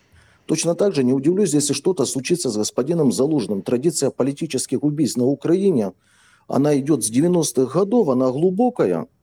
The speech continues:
и она довольно циничная, как на мерке даже любого государства, потому что случаи самоубийств с двумя выстрелами в голову с контрольным, там скорее норма.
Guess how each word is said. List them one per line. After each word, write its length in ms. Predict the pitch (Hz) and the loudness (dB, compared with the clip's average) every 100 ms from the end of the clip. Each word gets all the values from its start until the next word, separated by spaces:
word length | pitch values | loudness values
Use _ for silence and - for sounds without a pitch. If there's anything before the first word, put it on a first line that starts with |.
| _ _ _ _ _ _ _ _ | _ _ _ _ _ _ _ _
и 140 | - | 0
она 500 | 151 165 180 185 175 | 2 2 2 2 0
довольно 400 | 156 160 185 180 | 0 0 0 0
циничная, 680 | 156 180 170 135 - 120 107 | 0 0 0 0 0 0 0
как 200 | 107 113 | -2 0
на 140 | 117 117 | 2 2
мерке 480 | 147 135 160 - | 0 2 0 0
даже 240 | 120 123 131 | 0 2 2
любого 380 | 131 131 123 120 | 0 2 2 0
государства, 680 | 123 - 156 123 98 - | -2 -4 -2 -2 -2 -4
потому 380 | 98 - 127 151 | -4 -2 -2 -2
что 360 | 147 - 127 117 | -2 0 2 2
случаи 380 | 113 156 143 135 | 0 -4 -2 -2
самоубийств 600 | - 139 160 160 175 107 | 0 0 0 0 -4 0
с 20 | |
двумя 240 | 120 143 | 0 2
выстрелами 540 | 127 143 - 131 135 151 | 2 0 -2 0 0 0
в 100 | 156 | 0
голову 360 | 220 214 117 | 2 2 0
с 80 | 101 | -2
контрольным, 640 | - 110 110 98 92 90 - _ _ _ _ - | -4 -2 0 0 0 -6 -10 _ _ _ _ -4
там 200 | 147 202 | -2 -2
скорее 380 | - 120 156 | -2 0 2
норма. 320 | 101 92 - | 2 0 -4